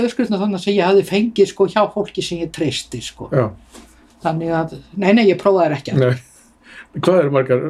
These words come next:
Speaker 2: eins og í Matarást? Manstu hvað eru margar uppskriftir?
Speaker 1: Það eru sextán hundruð í Matarást.
Speaker 2: Se-, já, sextán hundruð.
Speaker 1: Já,
Speaker 2: Já, ég var
Speaker 1: en,
Speaker 2: að segja
Speaker 1: en,
Speaker 2: það rétt
Speaker 1: en,
Speaker 2: áðan.
Speaker 1: en í matreiðslubók Nönnu eru, sko, þrjú þúsund og sex hundruð.
Speaker 2: Já.
Speaker 1: Það er sama með þær, auðvitað hef ég ekki prófað þær
Speaker 2: Nei,
Speaker 1: allar,
Speaker 2: nei.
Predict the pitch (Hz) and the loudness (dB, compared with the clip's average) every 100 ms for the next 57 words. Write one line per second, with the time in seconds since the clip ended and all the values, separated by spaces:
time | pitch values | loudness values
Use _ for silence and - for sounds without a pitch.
0 | - 156 151 135 131 147 139 151 147 117 | -6 -2 0 2 2 0 0 2 0 0
1 | 95 147 165 208 214 233 - 202 254 - | -4 -2 0 0 2 0 0 -4 -4 -8
2 | - 95 226 233 - - 127 156 277 - | -12 -6 -4 -2 -2 -4 -8 -4 -4 -4
3 | - - 190 175 160 160 208 220 127 127 | -20 -4 -2 0 0 0 0 2 0 0
4 | - 180 - 135 143 - 101 233 170 135 | -6 -4 -4 0 -2 -2 -2 2 4 2
5 | 117 143 143 214 226 214 170 - - 240 | 2 2 2 4 4 4 2 2 2 2
6 | 226 233 220 220 254 330 269 - 240 233 | 0 0 0 2 0 0 -2 0 -2 0
7 | 262 294 247 233 254 233 208 - 208 262 | 2 2 4 4 2 0 -2 -4 -2 2
8 | 233 180 165 196 - 120 123 - - - | 2 0 -2 -2 -2 -8 -12 -16 -20 -20
9 | _ - _ _ - - - - _ - | _ -20 _ _ -20 -16 -16 -16 _ -2
10 | 123 190 226 233 - 254 247 226 208 214 | 0 2 2 0 0 0 2 2 2 2
11 | 202 214 208 208 185 202 196 170 - - | 2 4 2 2 0 2 2 2 -2 -2
12 | 175 160 170 170 120 120 139 | -2 2 2 2 2 2 0